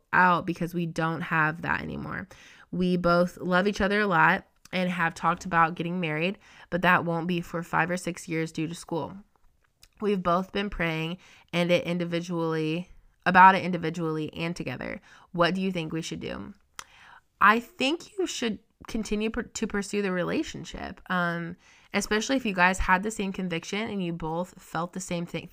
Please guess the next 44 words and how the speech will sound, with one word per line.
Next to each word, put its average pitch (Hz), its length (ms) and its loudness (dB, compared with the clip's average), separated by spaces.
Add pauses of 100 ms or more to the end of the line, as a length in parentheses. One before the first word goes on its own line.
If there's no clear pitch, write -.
You 180 180 -2
both 175 200 0
felt 196 260 0
guilty 175 280 -2
about 170 180 2
it. 165 80 -2
You 175 80 -6 (100)
both, 160 240 -4 (360)
both 190 360 2
felt 185 180 -2
the 196 60 -4
conviction 175 540 -2
and 170 140 -2
you 170 80 -4
both 170 320 -4
wanna 170 180 -4
do 165 140 -4
it 165 80 -6
the 170 80 -4
way 160 80 -2
that 160 120 -8
God 156 160 0
designed 160 320 -6
it. 185 100 -4
I 170 140 -2
think 180 280 -6
that 170 80 -8
you 175 160 -6
found 170 640 2 (340)
a 165 80 -4
partner 180 420 4
that 185 120 -4
you 175 160 -2
can 170 180 -6
move 160 140 -6
forward 156 260 -6
with. 170 160 -8
I 170 100 -2
know 175 220 2
a - 20 4
lot 165 200 2
of - 80 -12
people 170 260 -6
actually 160 480 0